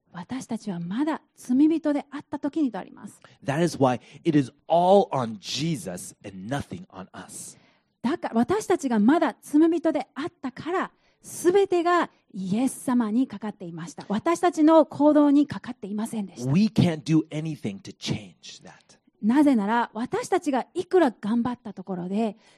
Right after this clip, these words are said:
Speaker 1: えー、神、あ、イエス様がしたことを私たちが成し遂げることはできないんです。
Speaker 2: He already paid for everything.
Speaker 1: なぜなら、イエス様がすでに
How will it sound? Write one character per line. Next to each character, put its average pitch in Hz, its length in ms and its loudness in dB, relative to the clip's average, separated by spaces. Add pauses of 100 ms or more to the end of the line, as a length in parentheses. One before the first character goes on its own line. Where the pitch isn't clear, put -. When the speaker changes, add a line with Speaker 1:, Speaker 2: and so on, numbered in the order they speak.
(120)
Speaker 1:
え 175 120 -14
ー、 180 100 -18
神、 247 300 2
あ、 202 80 -10
イ 196 180 0
エ 339 80 4
ス - 80 -4
様 302 280 4
が 269 160 0
し - 140 -12
た 254 120 -4
こ 262 140 0
と 196 200 -2
を 240 40 4
私 226 260 -4
た 214 100 -8
ち 202 120 -12
が 180 80 -14
成 180 180 -10
し - 60 -16
遂 277 100 -4
げ 262 80 0
る 226 60 -2
こ 208 80 -10
と 190 80 -18
は 185 80 -18
で 196 100 -12
き 226 100 -6
な 226 100 -2
い 202 60 -8
ん 196 40 -12
で 185 180 -16
す。 - 140 -20
Speaker 2:
He 160 200 6
already 139 400 4
paid 120 540 4 (420)
for - 160 -12 (380)
everything. - 540 -10 (180)
Speaker 1:
な 226 160 2
ぜ 220 100 2
な 190 120 -2
ら、 226 260 -2
イ 220 220 2
エ 339 80 4
ス - 140 -8
様 330 240 4
が 208 100 -4
す - 260 -2
で 262 160 6
に 233 320 6